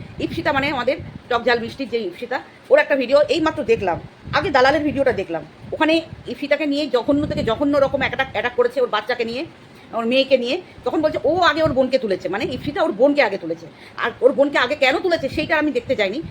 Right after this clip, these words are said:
নিশ্চয়ই ও আগে কিছু বলেছিল, সেজন্যই আবার ইপসিতা বলেছে। এটাই হয়, ওয়াইটিতে এরকমই হতে থাকে যে ও আমাকে একটা কিছু বললো, তারপরে ওকে বললো। এবার কে আগে বলেছে সেটা দেখা আমার, আমার বাস কি বাত না, but আমি ওদের দুজনের কথাবার্তা নিয়ে একটা দুটো কথা বলবো।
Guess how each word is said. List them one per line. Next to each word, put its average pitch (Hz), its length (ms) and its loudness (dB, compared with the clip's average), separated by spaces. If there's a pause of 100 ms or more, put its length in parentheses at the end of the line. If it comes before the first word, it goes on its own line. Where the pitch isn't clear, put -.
(120)
নিশ্চয়ই 349 300 -2
ও 269 100 6
আগে 285 180 4
কিছু 294 200 -4
বলেছিল, 247 380 4 (260)
সেজন্যই 277 280 2
আবার 302 140 4
ইপসিতা 277 280 2
বলেছে। 226 340 0
এটাই 370 180 2
হয়, 240 260 4 (280)
ওয়াইটিতে 302 260 2
এরকমই 320 340 2
হতে 339 180 4
থাকে 180 240 -4 (260)
যে 240 60 8
ও 277 40 10
আমাকে 302 220 6
একটা 302 140 -2
কিছু 311 180 -4
বললো, 330 180 0
তারপরে 254 300 2
ওকে 180 440 -6
বললো। 165 200 -4
এবার - 280 -6
কে 359 240 0
আগে 320 240 2
বলেছে 359 300 -4
সেটা 294 220 0
দেখা 240 280 0
আমার, 277 160 2 (140)
আমার 285 240 2
বাস 247 240 -2
কি 277 80 -6
বাত 214 200 -2
না, 277 140 -2 (280)
but 254 140 4
আমি 285 200 2
ওদের 285 180 6
দুজনের 269 320 2
কথাবার্তা 262 380 0
নিয়ে 269 200 0
একটা 247 220 -2
দুটো - 180 0
কথা 190 220 -4
বলবো। 220 280 -2